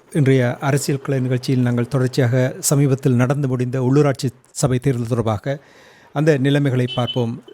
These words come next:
தேர்தல் முடிவுகள் வந்தாலும் ஆட்சி அமைப்பதில் தொடர்ச்சியாக இழுபறிகள் நடந்து கொண்டிருப்பதை அறியக்கூடியதாக இருக்கின்றது. இந்த இழுபறி நடந்து கொண்டிருக்கின்ற நேரத்தில் ஏதாவது முன்னேற்றம்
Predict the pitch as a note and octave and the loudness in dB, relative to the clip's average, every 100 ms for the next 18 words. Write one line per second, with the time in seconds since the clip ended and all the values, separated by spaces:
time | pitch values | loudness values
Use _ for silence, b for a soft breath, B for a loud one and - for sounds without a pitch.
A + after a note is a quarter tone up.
0 | - F3 F3+ F#3+ F3+ - G#3+ F3+ D#3 F#3 | 0 2 4 2 0 -6 -6 0 4 4
1 | G3 C#3+ C#3+ C#3 B2+ B2 E3 b b b | 2 0 0 0 0 -2 -6 b b b
2 | C#3 F#3+ - E3 C#3+ - C3+ C#3+ C#3 D3 | -2 -2 0 0 0 -2 -4 -4 -2 -4
3 | D3+ - C#3+ B2 C#3 C3+ - D#3+ F3 D#3 | -4 -2 -2 0 -2 -4 -2 2 2 2
4 | B2+ C3 C3 - - C3+ C3 B2 B2 A2+ | 0 -2 -4 -6 -2 -2 2 2 2 0
5 | A2 A2 A#2+ C#3 C3 B2+ B2 A#2 G#2+ G#2 | -2 0 0 0 2 2 2 0 0 -4
6 | - G#2 A2+ - B B B B G3 F3 | -6 -6 -8 -10 B B B B 2 6
7 | E3 D#3+ G3+ G#3+ B3 A3 G3+ - F3+ D3+ | 6 4 2 2 2 0 0 -4 -4 -2
8 | F#3 F#3 F3 D#3 D#3+ C3+ C3 C3+ C3 F3 | -2 -2 -4 -6 -6 -2 -2 -2 -4 -8
9 | - G3+ B3+ C#4 B3+ A3+ F#3+ D3 E3+ E3 | -6 0 2 4 4 4 0 2 2 2
10 | E3 D#3 | 0 -4